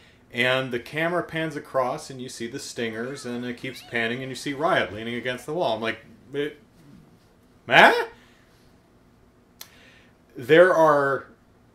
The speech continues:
cardboard standees of the Stingers at the party,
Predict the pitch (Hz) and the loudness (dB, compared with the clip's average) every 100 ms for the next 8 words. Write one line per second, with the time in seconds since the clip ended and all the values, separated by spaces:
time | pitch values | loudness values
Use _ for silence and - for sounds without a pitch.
0 | _ _ _ - - 165 165 127 139 131 | _ _ _ -14 0 2 2 -2 -2 -2
1 | 113 - - 127 123 113 117 110 98 104 | -4 -8 -4 -4 -4 -2 -2 -2 -4 -8
2 | - 110 98 101 - - 110 113 123 123 | -4 -4 -4 -8 -8 -6 -6 -6 -6 -8
3 | - - 113 113 113 - 120 117 123 139 | -10 -6 -4 -4 -6 -8 -4 -2 -4 -6